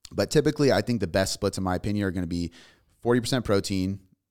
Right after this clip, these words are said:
forty percent carbs, twenty percent fat, or forty percent protein, thirty-five percent carbs, twenty-five percent fat.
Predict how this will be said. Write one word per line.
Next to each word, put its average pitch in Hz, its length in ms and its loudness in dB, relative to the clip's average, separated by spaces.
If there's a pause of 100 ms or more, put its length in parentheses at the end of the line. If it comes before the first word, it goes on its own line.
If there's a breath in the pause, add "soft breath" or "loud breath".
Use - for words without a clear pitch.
forty 117 220 2
percent 104 200 -6
carbs, 92 300 0
twenty 104 260 -4
percent 123 280 -6
fat, 131 340 2
or 107 220 4
forty 110 320 0
percent 98 260 -6
protein, 90 420 -4
thirty-five 98 640 -4
percent 82 220 -10
carbs, 85 300 -8
twenty-five 78 380 -10
percent - 240 -14
fat. - 240 -12